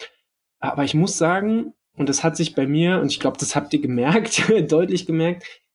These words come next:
den Samstag so durchgezogen. Ich war, also A, war ich dann doch auch bis zum Abend hin milde bis extrem abgefuckt, einfach aufgrund des Wetters. Und hab da, glaub ich, auch so ein bisschen die Stimmung dann runtergezogen.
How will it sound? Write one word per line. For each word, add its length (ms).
den 120
Samstag 380
so 140
durchgezogen. 640
Ich 140
war, 440
also 160
A, 260
war 160
ich 160
dann 160
doch 160
auch 280
bis 280
zum 220
Abend 360
hin 460
milde 460
bis 160
extrem 480
abgefuckt, 640
einfach 180
aufgrund 340
des 160
Wetters. 480
Und 140
hab 160
da, 600
glaub 160
ich, 120
auch 80
so 80
ein 80
bisschen 200
die 100
Stimmung 380
dann 160
runtergezogen. 920